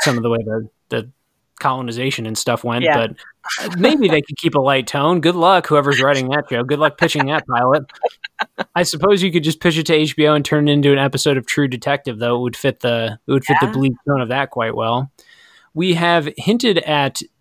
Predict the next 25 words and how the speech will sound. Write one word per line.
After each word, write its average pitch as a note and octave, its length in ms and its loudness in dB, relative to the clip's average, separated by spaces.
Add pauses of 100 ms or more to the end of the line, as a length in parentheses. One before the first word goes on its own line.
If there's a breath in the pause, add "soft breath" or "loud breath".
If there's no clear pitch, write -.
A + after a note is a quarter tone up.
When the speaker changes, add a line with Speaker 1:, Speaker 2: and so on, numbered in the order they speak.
(140)
Speaker 1:
his C#3 200 2
tone D#3+ 320 0
and C#3+ 120 0
style D3 420 0
enough, C3+ 320 0
I C3+ 60 -2
say D#3 180 2
we C#3+ 120 2
just C3 220 0
dive C3+ 260 0
into C3+ 140 0
some B2+ 180 -2
quotes D3 340 0
then. C#3 240 0
This C3+ 160 0
is C3 100 -2
where C3 160 4
we B2+ 160 2
like C#3 300 -2
to C3+ 100 0
deep C3+ 220 0
dive C3 240 0
a B2 40 -2
little C3+ 240 2
bit. C#3+ 260 2